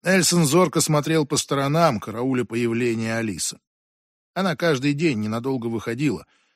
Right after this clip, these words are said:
прогуляться или купить продукты. Сегодня в руках у нее ничего не было,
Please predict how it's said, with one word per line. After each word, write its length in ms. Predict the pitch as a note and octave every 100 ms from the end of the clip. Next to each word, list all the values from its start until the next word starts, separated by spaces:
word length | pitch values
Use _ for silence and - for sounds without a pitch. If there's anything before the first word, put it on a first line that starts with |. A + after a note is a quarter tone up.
| _ _ _
прогуляться 640 | C3+ C#3 D3+ G3 G3 G#3
или 160 | C#3+ B2
купить 380 | - - C#3 -
продукты. 540 | B2 F2+ D#2 - - _ _ _ _ _ -
Сегодня 340 | - F#3 G#3
в 60 | F#3
руках 320 | E3+ G3 F3
у 40 | E3+
нее 240 | E3+ F3
ничего 380 | E3 D#3 E3 F3
не 220 | F#3 C#3+
было, 200 | G2+ E2